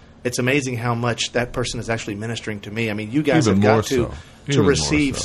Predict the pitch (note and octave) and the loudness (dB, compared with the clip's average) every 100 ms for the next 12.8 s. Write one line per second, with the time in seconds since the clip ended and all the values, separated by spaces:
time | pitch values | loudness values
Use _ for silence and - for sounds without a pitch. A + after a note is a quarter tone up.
0 | D3 C#3+ - - - - - D#3 - - | 0 0 -2 -4 -6 -6 0 0 0 0
1 | C3+ C3 - G#2 G2 - - - - A#2 | 2 0 -4 -6 -6 -8 -10 -10 -8 -2
2 | B2+ F3 E3+ C#3 F#3 F3 C#3+ B2+ A#2+ G#2+ | 4 4 4 4 4 4 4 2 2 0
3 | G2+ G#2 G2+ F#2 F#2 F2+ E2+ E2+ E2+ - | 0 2 2 2 2 0 0 0 -2 -4
4 | D#2+ - - E2 D#2+ - F2+ - F#2 - | -8 -2 0 0 -2 -4 -6 0 0 -2
5 | - - - G2 - G2 G2 F2+ E2+ D2+ | -10 -8 -4 -2 0 0 2 2 0 -4
6 | B1+ - - - - - - - A2+ A#2 | -6 -14 -18 -20 -20 -20 -20 -4 2 4
7 | A#2 C3 C#3+ C3+ B2+ A#2+ B2 G2+ G2 F#2+ | 6 4 4 2 2 4 2 2 0 0
8 | F2+ F#2+ G#2 A2 G2 F#2 F#2+ G2 - F#2 | -2 2 4 4 2 2 4 2 2 0
9 | F2 F2 G2+ F#2+ F2 F2 D#2+ - - - | 0 0 2 2 0 -2 -2 -6 -20 -20
10 | - - E2 D#2+ - - - - F2+ - | -20 -12 -6 -6 -4 -4 -6 -6 -6 0
11 | G2+ G2 - - F#2 F#2 F2 E2+ - F#2+ | 2 2 -2 0 2 2 0 -2 0 -2
12 | F#2+ F#2 F2+ F#2 F2+ F2 E2+ | 0 -2 2 2 0 -2 -4